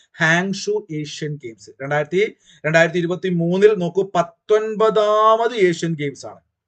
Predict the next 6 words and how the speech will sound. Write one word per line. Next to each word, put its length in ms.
അവിടെ 140
ശ്രദ്ധിക്കണം, 720
നമ്പർ 500
പത്തൊൻപതാമത് 580
ഏഷ്യൻ 220
ഗെയിംസ് 480